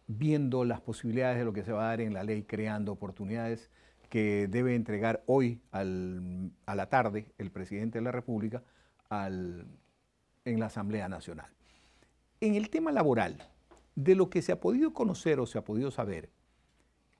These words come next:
esta dualidad de conceptos que se van a plantear,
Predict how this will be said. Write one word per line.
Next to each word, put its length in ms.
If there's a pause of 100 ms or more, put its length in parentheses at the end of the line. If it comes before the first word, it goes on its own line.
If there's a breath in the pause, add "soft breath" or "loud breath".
(220)
esta 380
dualidad 680
de 240
conceptos 680
que 140
se 140
van 180
a 80
plantear, 580